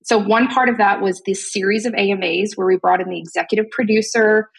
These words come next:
Mike Spencer, the creative director, Tom Gould, who's been with the show for six years, but also the fashion and brand partnerships team. But we also created content where users on Reddit could actually see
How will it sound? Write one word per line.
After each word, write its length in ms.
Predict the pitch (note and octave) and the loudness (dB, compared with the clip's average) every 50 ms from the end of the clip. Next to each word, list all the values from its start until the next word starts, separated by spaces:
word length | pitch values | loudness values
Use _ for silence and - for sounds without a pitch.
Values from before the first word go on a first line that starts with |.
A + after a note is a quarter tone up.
| _ _ - | _ _ -2
Mike 200 | G3 G3+ G#3+ - | 0 0 0 -2
Spencer, 760 | - - - G3+ G3+ G3+ - - G#3+ G3+ G#3 G#3 G3+ G3+ G3 G3 | -4 -2 0 0 0 -2 -2 -2 0 2 2 4 2 2 0 -2
the 80 | - | -6
creative 300 | - - - G#3+ A#3 G#3 | -4 0 2 2 2 2
director, 360 | A#3 A3+ A3 A3+ A3 - A#3 | 2 2 2 0 0 0 -2
Tom 280 | G#3+ - - G#3 A3 G#3 | -2 0 -2 -2 -2 0
Gould, 280 | F#3+ G3+ G#3 G#3+ G#3+ G#3 | 2 2 2 2 2 0
who's 140 | - F#3 | -4 -6
been 160 | - G3 F#3+ G#3 | -4 -4 -2 -2
with 80 | G#3+ | -2
the 80 | - A3 | -2 -2
show 220 | - - G#3 G#3 | 0 0 0 0
for 140 | G#3 - A3+ | 0 -2 -4
six 340 | - - - G#3+ G#3 - - | -2 0 -2 -2 -2 -2 -2
years, 440 | G3 F#3+ F#3+ F#3+ F#3+ F#3 F#3+ - - _ _ - - - _ _ | 0 0 2 2 2 0 -2 -4 -14 _ _ -20 -20 -20 _ _
but 80 | - A#3+ | 0 2
also 220 | B3 B3 - C4 | 2 2 2 0
the 80 | A#3+ B3 | 0 0
fashion 760 | - - - G#3+ A3 A3 A3 - - A3 G#3+ G#3 G#3 F#3+ G3 | -2 0 0 0 0 0 0 0 2 2 2 2 2 0 -2
and 220 | F#3 F3+ F3+ F3+ F3 - | -4 -4 -4 -6 -6 -2
brand 320 | G#3+ A#3+ B3 B3 B3 A#3+ | 0 2 2 2 2 0
partnerships 500 | - A3+ G#3+ G#3+ A3+ A3 - C4 B3+ - | 0 -2 -2 -2 -4 -4 -6 -6 -8 -10
team. 280 | - - C#4 D4 F4 G4 - _ _ _ _ _ _ _ _ _ | -10 -6 -4 -4 -4 -4 -8 _ _ _ _ _ _ _ _ _
But 80 | - A#3+ | -2 2
we 60 | B3 | 2
also 220 | B3 C4 C4 E4 D4+ | 2 2 2 -2 -4
created 340 | - C#4+ C4+ A#3 A#3 A3 | -2 -2 -2 -2 -2 -4
content 560 | - - G#3 G3+ G#3 - F3+ - - - - - - | -2 -2 -2 -2 0 -2 -4 -4 -4 -8 -12 -6 0
where 160 | G#3+ G#3 G3+ | 2 2 4
users 500 | G3+ G#3 A3 A3+ G#3 - B3 A#3 A#3 A3+ | 4 2 2 2 2 2 2 2 2 2
on 160 | A#3 A3+ A3 | 2 0 2
Reddit 260 | G3 G3 F#3 F#3+ G3 | 2 0 0 0 -2
could 120 | - - F#3 | 0 0 0
actually 340 | F3 F3+ - - - G#3+ G#3 | 0 0 -2 -4 -4 -4 -4
see 560 | - - - - F#3+ F3 F3 F#3+ A3+ A#3 | -4 -8 -6 -4 -2 -2 0 -2 -2 -4